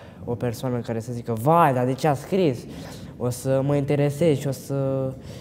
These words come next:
îi șterg comentariul, „Nu-mi place.” Trec cu vederea, zi-, îi spun, spun în gând: „Doamne, fă Tu ce este mai bine”, și dau la alt, și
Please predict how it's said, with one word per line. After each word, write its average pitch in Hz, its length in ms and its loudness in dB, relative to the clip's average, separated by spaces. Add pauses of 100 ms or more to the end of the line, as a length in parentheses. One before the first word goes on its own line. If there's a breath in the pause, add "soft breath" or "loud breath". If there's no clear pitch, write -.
(280 loud breath)
îi 123 80 -2
șterg 139 480 2
comentariul, 135 760 0
„Nu-mi 147 220 -2
place.” 123 760 0 (1120 loud breath)
Trec 175 200 6
cu - 80 -2
vederea, 160 640 4 (1080)
zi-, 135 360 -8
îi 139 220 -2
spun, 143 300 -6 (400)
spun - 320 -4
în 135 120 -2
gând: 127 380 -2 (460 loud breath)
„Doamne, 131 380 0
fă 165 260 -2
Tu 139 140 -4
ce 127 140 -10
este 117 260 -8
mai 113 160 -6
bine”, 147 380 -6 (960)
și 143 80 -8
dau 147 160 -2
la 143 100 -2
alt, 139 180 -6 (840 loud breath)
și 139 300 -2